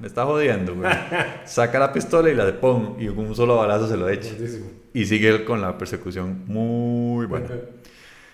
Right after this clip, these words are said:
Speaker 1: Eh, mientras tanto, se están llevando a, a Marion en el canasto. La montan en lo que parece, parece que la montan en un camión,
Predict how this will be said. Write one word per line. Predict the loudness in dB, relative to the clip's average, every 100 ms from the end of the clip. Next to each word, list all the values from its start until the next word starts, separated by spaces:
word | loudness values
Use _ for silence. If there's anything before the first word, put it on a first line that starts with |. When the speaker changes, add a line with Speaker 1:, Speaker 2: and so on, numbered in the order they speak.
| _ _ _
Speaker 1:
Eh, | 0 4 4 2
mientras | 0 0 2
tanto, | 0 2 0
se |
están | 0 0 2
llevando | 4 4 4 4 6 6 4 0 -8 -16 -20 -6
a, | -4 -2 -2 -4 -6 -8 -12 -18 -20 -20 -20 _ _ _ _ -8
a | -4
Marion | 0 0 0
en | -2
el | -2
canasto. | -2 -2 -2 -4 -10 -10 -18 -20 -20 _ _ _ _
La | -2 0
montan | 0 0 -2 -6
en | -4
lo | -6
que | -6
parece, | -2 0 2 0 0 -4 -8 -8
parece | -2 0 0
que | -2
la | -2
montan | -4 -4 -4
en | -4
un | -4 -4
camión, | -6 -4 -6 -8